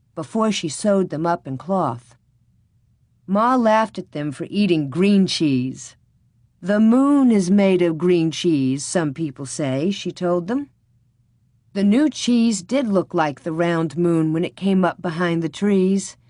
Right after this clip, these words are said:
but it was not green. It was yellow, like the moon. "It's green," Ma said, "because it isn't ripened yet. When it's cured and ripened,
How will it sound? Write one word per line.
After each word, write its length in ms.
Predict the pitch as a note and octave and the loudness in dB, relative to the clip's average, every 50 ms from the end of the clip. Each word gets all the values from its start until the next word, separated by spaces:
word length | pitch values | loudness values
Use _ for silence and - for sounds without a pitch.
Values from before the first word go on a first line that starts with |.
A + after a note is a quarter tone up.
| _ _ _ _ | _ _ _ _
but 160 | _ F3+ F#3 G3+ | _ -6 -4 -4
it 100 | A3 - | -4 -2
was 200 | - A3+ G3+ G3+ | -2 0 2 2
not 280 | A3+ A#3+ B3 G3+ - | 4 2 2 0 -2
green. 560 | E3 F3 A3 A3+ G#3 F#3 D#3 D3 D3 E3 F3 - _ _ _ _ | -2 -2 0 2 2 2 0 -2 -4 -6 -8 -10 _ _ _ _
It 220 | - F#3 F#3 - F3+ | -10 -10 -8 -2 -2
was 240 | G3 G#3+ F#3+ E3+ | 0 0 2 2
yellow, 540 | F#3+ A#3 B3 B3 B3+ A#3+ F3+ C3 A2+ G#2 - _ _ _ - | 2 2 4 4 2 2 0 -2 -4 -8 -14 _ _ _ -6
like 260 | F#3+ G#3 G#3 G3 - | -2 -2 -2 -2 -2
the 80 | - G3+ | -2 0
moon. 520 | G#3+ A#3+ C4 B3+ G#3 E3 C#3 B2+ B2 B2 _ _ _ _ _ _ _ _ _ _ _ _ _ _ _ _ _ _ _ _ _ _ _ | 2 2 4 2 2 0 -2 -4 -6 -10 _ _ _ _ _ _ _ _ _ _ _ _ _ _ _ _ _ _ _ _ _ _ _
"It's 240 | E3 E3 - - - | -10 -8 -8 -10 -12
green," 640 | - E3 F3 A3 C4+ C#4 A#3+ E3+ B2+ C3 D3+ E3+ F#3 - _ _ | -6 -2 0 2 4 4 2 2 0 -2 -4 -8 -12 -16 _ _
Ma 240 | - F#3 E3+ D#3 C#3+ | -6 -4 -2 -2 -4
said, 480 | C3+ - - D#3 C3+ B2 B2+ D#3 D#3+ - _ _ _ _ _ _ _ _ _ | -4 -6 -8 -6 -6 -6 -6 -8 -10 -14 _ _ _ _ _ _ _ _ _
"because 380 | F3+ F3 F3 - F#3+ F#3 F3 E3+ | -8 -8 -4 -2 -2 -2 0 0
it 100 | F3 E3+ | 0 0
isn't 320 | A3 A#3 G#3+ G3 G3 - | 0 0 0 0 -2 -2
ripened 480 | - F3 G3+ B3+ C#4 - - F3+ D#3+ C3+ | 0 0 0 0 0 -2 -4 -6 -6 -6
yet. 420 | C3+ C3 A2 G2+ - - - - _ _ _ _ _ _ _ _ _ _ _ _ | -6 -8 -10 -10 -14 -18 -20 -20 _ _ _ _ _ _ _ _ _ _ _ _
When 160 | - F3 F3 | -4 -2 -2
it's 200 | E3+ - - - | -2 -2 -4 -10
cured 460 | - - - B3+ C#4 C#4 C4+ A#3 G#3 | -14 -6 -2 0 2 2 2 2 2
and 140 | F3+ D#3+ D3+ | 0 0 0
ripened, 560 | D#3 G3 G#3+ A#3 A#3 - - C3 B2 C3+ C#3+ | 0 0 0 0 0 -2 -4 -6 -8 -8 -10